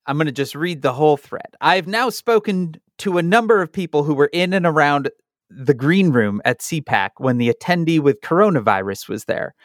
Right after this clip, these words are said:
People are apoplectic about how they have not been better informed of what happened.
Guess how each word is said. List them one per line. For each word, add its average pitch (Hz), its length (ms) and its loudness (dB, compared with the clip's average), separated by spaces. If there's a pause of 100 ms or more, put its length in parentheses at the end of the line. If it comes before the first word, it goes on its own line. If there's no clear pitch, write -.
(460)
People 220 320 4
are 165 120 4
apoplectic 196 1000 0
about 151 320 0
how 156 220 0
they 147 160 2
have 135 160 0
not 156 260 0
been 151 200 0
better 131 280 2
informed 117 500 -4
of 98 140 -8
what 107 160 -2
happened. - 540 -8